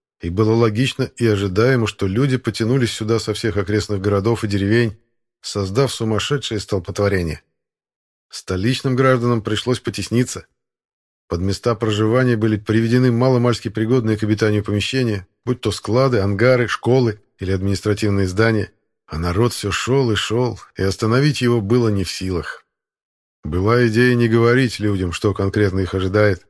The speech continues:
но эта идея не выдержала никакой критики.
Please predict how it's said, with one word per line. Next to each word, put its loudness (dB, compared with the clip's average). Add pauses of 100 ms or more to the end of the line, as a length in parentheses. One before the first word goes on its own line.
(120)
но 0
эта 2
идея 2
не 2
выдержала 2
никакой -2
критики. -4